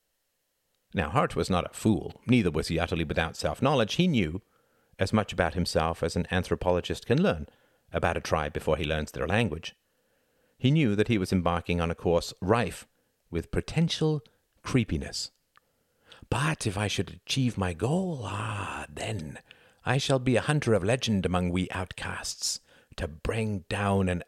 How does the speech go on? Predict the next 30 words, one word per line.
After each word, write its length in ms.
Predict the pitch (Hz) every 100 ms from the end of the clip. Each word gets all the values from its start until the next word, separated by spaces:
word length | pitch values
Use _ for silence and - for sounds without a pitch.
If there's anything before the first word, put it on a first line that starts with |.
| -
alpha 380 | 92 92 - 85
friend, 520 | - - 107 90 87 -
oh, 300 | 101 92 78
sweet 500 | - - 110 101 -
triumph 680 | - - - 196 139 110 - - - _
of 120 | 123
exclusion! 840 | 123 - - 165 214 214 180 101 - _ _ _ _ _ _ _ -
But 160 | 87
I 100 | 82
must 280 | 90 98 -
be 100 | 95
patient, 520 | - 120 - 101 90
so 520 | - - - 78 82 -
patient. 640 | - - - - - - - _ _ _ _
To 100 | -
charge 480 | - - 110 117 104
into 160 | 107 98
their 200 | 92 90
midst 400 | 92 90 - -
with 160 | 80
neither 200 | 92 87
preparation 800 | 85 104 - 87 87 - 85 82
nor 260 | 80 87 82
knowledge 500 | 82 117 104 80 -
would 140 | 82
scatter 380 | - - 165 143
them 240 | 95 85 80
like 200 | 82 -
haughty 440 | 101 101 87 85
eagles. 720 | 95 92 - - - - -